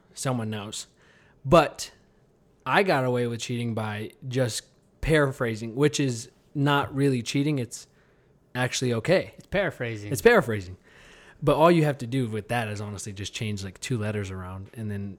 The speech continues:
Speaker 1: or two words around, uh, and nobody really says anything about it.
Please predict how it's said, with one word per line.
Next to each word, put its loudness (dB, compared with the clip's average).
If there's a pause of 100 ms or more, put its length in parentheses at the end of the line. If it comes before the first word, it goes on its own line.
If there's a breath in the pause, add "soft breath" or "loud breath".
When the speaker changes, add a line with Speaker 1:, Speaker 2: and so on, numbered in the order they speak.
(100)
Speaker 1:
or -2
two 2
words 2
around, -6 (480)
uh, -10
and -6
nobody 0
really -4
says 0
anything -10
about -4
it. -18